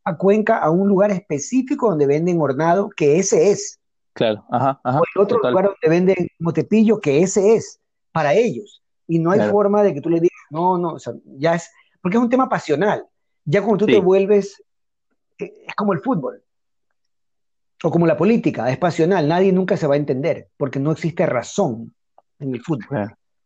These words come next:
Speaker 2: Ya lo volviste
Speaker 1: Sí.
Speaker 2: fan a tu cliente.
Speaker 1: Exactamente, y el, el tipo te va a defender a capa y espada. ¿Por qué?
Speaker 2: Genial.
Speaker 1: Porque volvemos al tema, al, al, a la experiencia del cliente, el customer experience, que donde yo siento que me atienden bien es donde voy a regresar. O sea,
Speaker 2: Genial.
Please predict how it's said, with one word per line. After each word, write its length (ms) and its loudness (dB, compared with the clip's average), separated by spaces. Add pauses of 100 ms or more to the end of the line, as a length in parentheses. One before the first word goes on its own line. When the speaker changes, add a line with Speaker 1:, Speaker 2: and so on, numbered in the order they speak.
Speaker 2:
Ya 180 0
lo 120 4
volviste 340 2
Speaker 1:
Sí. 0 -
Speaker 2:
fan 360 -2
a 80 -2
tu 120 -6
cliente. 500 -4 (520)
Speaker 1:
Exactamente, 720 -2
y 20 2
el, 100 -2
el 160 0
tipo 200 -2
te 80 0
va 100 2
a 40 2
defender 360 0
a 80 -4
capa 220 -2
y 40 -4
espada. 360 -14 (280)
¿Por 160 -2
qué? 140 4
Speaker 2:
Genial. 80 2
Speaker 1:
Porque 320 2
volvemos 460 2
al 180 -20
tema, 220 -2
al, 440 -6
al, 340 -6
a 80 -6
la 80 -4
experiencia 540 0
del 120 -2
cliente, 420 0
el 100 -14
customer 360 -2
experience, 560 -4 (500)
que 160 0
donde 220 0
yo 100 4
siento 500 -2
que 120 0
me 80 0
atienden 380 0
bien 160 2
es 80 0
donde 180 0
voy 160 0
a 80 0
regresar. 580 -6
O 960 -20
sea, 340 2
Speaker 2:
Genial. 200 -10